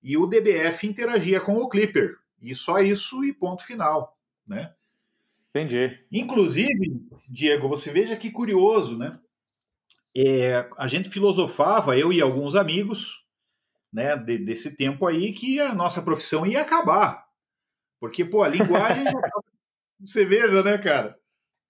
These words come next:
Speaker 2: Bem, já escutei que o M Y S Q L ia acabar também, né? Então. <laughs>
Speaker 1: Aí, então, né?
Speaker 2: Então,
Speaker 1: Por
Speaker 2: vamos
Speaker 1: quê?
Speaker 2: continuar.
Speaker 1: Porque, cara, você tinha ali,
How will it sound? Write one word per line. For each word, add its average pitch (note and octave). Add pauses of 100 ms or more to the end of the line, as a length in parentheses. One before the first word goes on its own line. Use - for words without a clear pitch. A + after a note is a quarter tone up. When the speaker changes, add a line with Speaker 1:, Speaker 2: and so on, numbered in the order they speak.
(320)
Speaker 2:
Bem, F3+
já F3+
escutei G3
que G3+
o -
M F3
Y E3
S D#3+
Q F3+
L F#3
ia D#3+
acabar D3+
também, E3
né? D3
Então. D#3+ (220)
<laughs> -
Speaker 1:
Aí, A#3
então, E3 (440)
né? B2+ (880)
Speaker 2:
Então, D#3
Speaker 1:
Por D3+
Speaker 2:
vamos E3
Speaker 1:
quê? E3
Speaker 2:
continuar. E3+
Speaker 1:
Porque, C3
cara, F#3+
você C3
tinha F#3
ali, G3